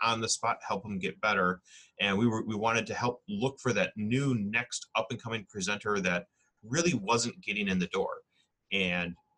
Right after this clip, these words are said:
we quickly paired that idea with talking to Hillary when we kinda came to the conclusion of, you know, every year for E M S World Expo, over a thousand submissions are received.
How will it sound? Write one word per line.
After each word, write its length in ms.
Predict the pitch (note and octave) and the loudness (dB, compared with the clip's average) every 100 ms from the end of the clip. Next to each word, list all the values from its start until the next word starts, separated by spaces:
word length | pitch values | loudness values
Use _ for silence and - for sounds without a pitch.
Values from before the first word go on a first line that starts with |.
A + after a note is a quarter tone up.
| _ _ _ _ - - | _ _ _ _ -20 0
we 120 | B2+ | 0
quickly 360 | B2 F3 F3 C#3 | 2 -2 0 -4
paired 340 | - C3+ C#3 | 0 0 2
that 120 | B2+ | 2
idea 640 | G#2+ G2 A#2 A#2+ G2 F#2 - _ | 2 2 4 4 4 2 -2 _
with 520 | G2 F#2+ A2 A2+ - - _ _ _ - | -6 0 0 0 -8 -18 _ _ _ -4
talking 240 | A2+ G#2+ | -2 -2
to 60 | G2 | -2
Hillary 440 | G3 G3 B2 A2+ | 2 4 4 2
when 160 | G#2+ G#2+ | 0 -2
we 260 | A2 G#2 - | -2 -2 -4
kinda 320 | A#2 G2+ F#2+ F#2+ - | -2 0 0 -2 -4
came 240 | D3 C#3 | 0 0
to 80 | A#2+ | 0
the 80 | A2+ | 0
conclusion 520 | A#2 G#2 C3 A#2 A2+ | -2 2 2 2 2
of, 180 | G#2 A2+ | 2 4
you 60 | |
know, 280 | A#2+ A2+ A#2 - - - - - _ - | 2 0 -2 -10 -20 -20 -18 -20 _ 0
every 280 | D3 E3+ D#3+ | 2 2 2
year 240 | C#3 C#3 | 4 4
for 160 | C#3 A2 | 4 -2
E 100 | A#2 | 2
M 120 | B2 | 4
S 180 | A#2 - | 4 0
World 180 | A#2 G#2+ | 2 2
Expo, 600 | G2+ - - G2+ G2 - _ - | 2 0 0 2 2 0 _ 2
over 260 | C3+ A#2+ | 4 4
a 60 | A2 | 2
thousand 520 | - A2 B2+ B2 B2 | 2 0 2 2 0
submissions 500 | B2 G#2 G#2 - G2 | 0 0 0 -2 -2
are 100 | F2+ | -2
received. 520 | F2+ F2 - E2+ C2 | -2 -2 -4 -4 -8